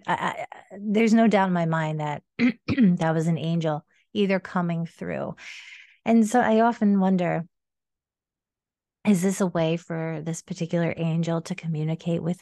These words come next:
me through this person? Or, or is this angel shape-shifting into a person?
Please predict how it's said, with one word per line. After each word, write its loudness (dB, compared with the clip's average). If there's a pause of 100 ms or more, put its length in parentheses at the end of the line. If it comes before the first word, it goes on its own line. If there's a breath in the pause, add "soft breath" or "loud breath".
(120)
me 2
through -4
this -8
person? -2 (760)
Or, 2 (500)
or 2 (560)
is 2
this -4
angel -2
shape-shifting -6
into -4 (640)
a -10
person? -4